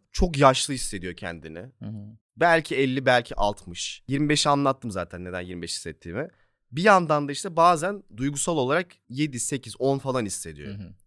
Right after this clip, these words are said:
Speaker 1: Yani onu fark ediyorum çünkü o duyguların o zamanda kaldığı için, o yani yaşadığın çok büyük bir şeyi sindiremeyince bir sonraki bizim konuşacağımız
Speaker 2: Aynen,
Speaker 1: bölüm
Speaker 2: tam onu
Speaker 1: yani,
Speaker 2: diyecektim.
Speaker 1: aynen. İn içindeki çocuk muhabbetine göre. O yaralı çocuk içinde kalınca evet yani duygusal olarak şey oluyorsun.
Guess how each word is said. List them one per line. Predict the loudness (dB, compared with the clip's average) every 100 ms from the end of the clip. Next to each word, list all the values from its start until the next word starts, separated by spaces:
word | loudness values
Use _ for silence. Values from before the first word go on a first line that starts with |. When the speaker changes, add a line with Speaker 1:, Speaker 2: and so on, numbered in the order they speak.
| _ _
Speaker 1:
Yani | -4 -4 -4 -8 -10 -12 -6
onu | -4 0
fark | 0 0 -2
ediyorum | -10 -10
çünkü | -10 -6 -2
o | 0 0 -2 -8 -14
duyguların | -10 -6 0 2 4
o | 4
zamanda | 4 4 2 0
kaldığı | 0 0 2
için, | -2 -2 -6 -8
o | -8 -8 -8 _ _ -12
yani | -10 -10 -6
yaşadığın | -4 -2 -2 0
çok | 0 0
büyük | -2 -2
bir |
şeyi | -2 -2
sindiremeyince | 0 4 6 6 6 2 0 -4 -6 _ _
bir | -6
sonraki | 2 2 4 0 -4
bizim | -6 -6
konuşacağımız | -4 -4 0 4 4 4
Speaker 2:
Aynen, | 2
Speaker 1:
bölüm | 2
Speaker 2:
tam | 0
onu |
Speaker 1:
yani, | 0 -2
Speaker 2:
diyecektim. | -6 -8
Speaker 1:
aynen. | -12 -10
İn | -8
içindeki | -8 -6 -8
çocuk | -8 -10 -6
muhabbetine | -4 -4 -4 -6 -6
göre. | -4 -6 -8 _ _ _
O | 2 4 4
yaralı | 4 2 0
çocuk | -4 -8 -6
içinde | -4 -2
kalınca | 0 2 2 0 -2 -4
evet | -4 -2
yani | -4 -6
duygusal | -6 -6 -6 -4
olarak | -4 -4 -6
şey | -6 -2
oluyorsun. | -2 -2 -6 -8